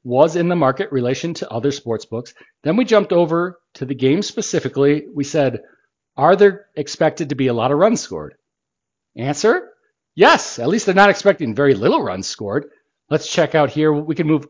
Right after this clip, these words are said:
alternate lines on the S B I game board too, or on the S B I game breakdown. Over under seven and a half, which is something I kinda like to look at as a tail end event. Seven and a half or six and a half. Seven and a half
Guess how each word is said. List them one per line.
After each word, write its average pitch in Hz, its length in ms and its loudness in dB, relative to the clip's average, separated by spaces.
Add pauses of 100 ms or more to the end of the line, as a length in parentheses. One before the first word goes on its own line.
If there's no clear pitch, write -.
alternate 127 400 -2
lines 120 260 -4
on 113 140 -4
the 104 160 -8 (160)
S 117 160 -12
B 117 160 -8
I 113 100 -6
game 104 300 -6
board 107 240 -4
too, 117 240 -6
or 107 100 -6
on 107 100 -4
the 113 80 -6
S 113 120 -8
B - 140 -4
I 107 100 -2 (180)
game 120 220 -4
breakdown. 107 480 -8 (2000)
Over 151 300 4
under 147 220 4
seven 139 320 0
and 123 100 -2
a 117 40 -4
half, 127 300 -4
which 113 140 -12
is 110 140 -10
something 131 240 -6
I 120 80 -4
kinda 113 220 -2
like 113 200 -4
to 110 60 -8
look 120 220 -2
at 117 120 0
as 98 120 -4
a 101 40 -10
tail 110 320 -6
end 110 120 -2
event. 113 300 -4 (320)
Seven 120 280 -4
and 110 80 -6
a 98 40 -12
half 120 180 -8
or 104 60 -10
six - 280 -12
and 113 60 -6
a 107 40 -6
half. 113 240 -6 (360)
Seven 202 280 4
and 180 100 2
a 147 40 0
half 143 380 0